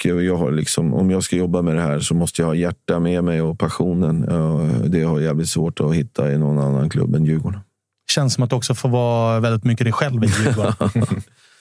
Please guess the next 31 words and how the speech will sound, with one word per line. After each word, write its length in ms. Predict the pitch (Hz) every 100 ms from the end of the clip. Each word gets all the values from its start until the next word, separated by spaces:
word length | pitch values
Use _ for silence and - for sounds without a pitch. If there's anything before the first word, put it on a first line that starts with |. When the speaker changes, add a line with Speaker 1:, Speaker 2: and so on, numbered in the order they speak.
| _ _
Speaker 1:
Ja. 320 | - 120 113 104
Speaker 2:
Det 60 |
är 40 | -
en 60 |
match 260 | 165 165 160
made 220 | 160 151
in 60 | 147
heaven, 340 | 170 160 107
så 80 | 120
att 80 | 107
säga. 220 | 110 92 - _ _ _
Speaker 1:
Nej, 380 | 95 98 78 80
men 200 | 80 85
jag 400 | 80 98 98 107
var 80 | 104
ju 120 | 104
liten 320 | 98 98 -
så 140 | 107 104
var 100 | 104
jag 100 | 98
också 200 | 98 -
djurgårdare. 520 | 123 - 87 90 87
Och 80 | 85
liksom, 300 | 82 87 87
det 60 |
är 40 | 95
ju 80 | 127
klart 260 | - -
att... 200 | - -
Eh, 240 | 82 82 80 - - - _ _ _ _ _ _ _ _
ja, 460 | 101 117 120 107